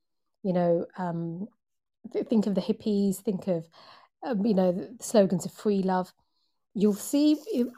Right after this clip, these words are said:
in these marches, you will see that placard, "My body, my choice." And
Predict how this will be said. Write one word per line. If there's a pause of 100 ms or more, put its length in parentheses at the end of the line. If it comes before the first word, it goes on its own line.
(160)
in
these
marches, (420)
you
will
see
that
placard, (400)
"My
body,
my
choice." (720)
And